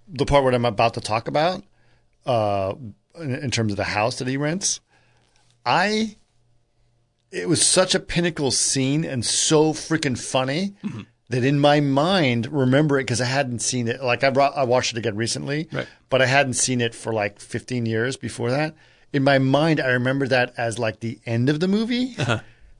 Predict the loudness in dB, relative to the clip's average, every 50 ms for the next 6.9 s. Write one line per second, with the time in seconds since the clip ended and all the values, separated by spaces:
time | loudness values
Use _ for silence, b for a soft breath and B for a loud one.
0 | 2 2 4 4 6 6 6 6 6 6 4 2 2 2 0 -2 0 2 4 4
1 | 6 6 6 6 4 4 4 2 2 2 2 2 2 0 0 0 0 0 -2 -2
2 | -4 -2 0 2 2 2 2 0 0 -4 -6 -6 -4 -4 -2 0 0 0 0 0
3 | 0 0 0 0 0 0 0 -2 -2 -2 -4 -6 -8 -8 -6 -6 -8 -8 -12 -18
4 | _ _ _ _ _ _ _ _ _ 0 0 2 2 2 2 4 4 6 4 4
5 | 0 -2 0 2 2 2 2 2 0 0 0 0 0 0 -2 -2 -6 -6 -6 -8
6 | -4 -2 -2 -2 0 -2 -2 -4 -6 -8 -8 -8 -8 -8 -8 -10 -12